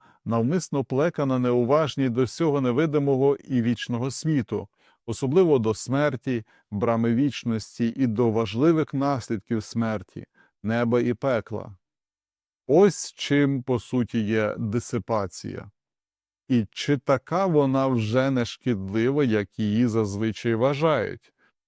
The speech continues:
Це одне з найвибраніших знарядь для погублення безсмертних душ, яке тільки но було виковано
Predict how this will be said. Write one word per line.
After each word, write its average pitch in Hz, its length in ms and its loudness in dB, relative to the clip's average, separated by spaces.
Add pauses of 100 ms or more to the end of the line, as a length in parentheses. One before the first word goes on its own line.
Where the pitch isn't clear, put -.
(120)
Це 127 60 2
одне 120 400 4
з 104 80 -4
найвибраніших 120 1040 2
знарядь 113 600 -2
для 123 120 2
погублення 135 680 0
безсмертних 127 680 -4
душ, 120 480 -2 (380)
яке 110 360 -2
тільки 170 400 -2
но 135 200 2
було 117 520 2 (120)
виковано 113 960 -2